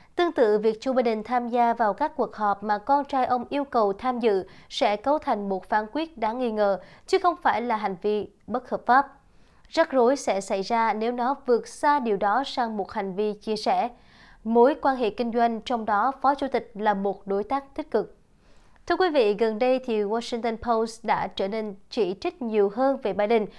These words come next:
và mối quan hệ của ông với các giao dịch kinh doanh của con trai mình. Và vào ngày mười hai tháng tám, ban biên tập thừa nhận rằng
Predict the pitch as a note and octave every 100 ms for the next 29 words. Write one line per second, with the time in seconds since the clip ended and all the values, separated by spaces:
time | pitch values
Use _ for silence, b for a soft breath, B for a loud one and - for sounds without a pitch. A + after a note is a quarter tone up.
0 | B - C4+ B3+ D4 D#4+ D4+ B3+ F#3+ -
1 | - B3+ B3+ G3+ G#3 G#3+ D#4 B3 C4+ C4+
2 | A#3 - C4 A#3+ C4 B3 A#3+ F3+ F#3 A3
3 | G3+ A3 G#3+ G#3+ F#3+ b b b b -
4 | G#3 B3+ B3 A#3+ B3+ B3 B3 A#3+ A#3 B3
5 | C4+ C4 D4+ C4+ B3 D#4 C#4 A#3+ A3+ A3+
6 | G#3+ F#3 - G#3 G3 F3+ - A3